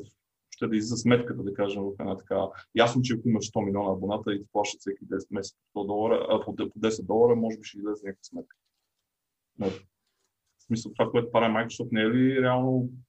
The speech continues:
а, промяна в начина, по който се изгражда синглплеер една игра, примерно? Новия Elder Scroll, дали няма да е просто някаква част?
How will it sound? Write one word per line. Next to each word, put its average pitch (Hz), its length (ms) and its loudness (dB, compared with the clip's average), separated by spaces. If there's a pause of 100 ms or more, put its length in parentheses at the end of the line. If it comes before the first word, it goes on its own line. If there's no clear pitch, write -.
(200)
а, 107 460 -2 (760)
промяна 127 680 8
в - 60 -4
начина, 110 380 0
по 104 100 -18
който 101 220 -2
се - 140 -8
изгражда 101 540 0 (160)
синглплеер 98 560 4
една 90 240 0
игра, 95 260 -4
примерно? - 260 -12 (500)
Новия 107 440 2
Elder 104 360 0
Scroll, 104 300 0
дали 101 160 -2
няма 110 240 0
да 113 60 -2
е 113 80 -8
просто 110 240 -8
някаква 110 260 -8
част? - 320 -2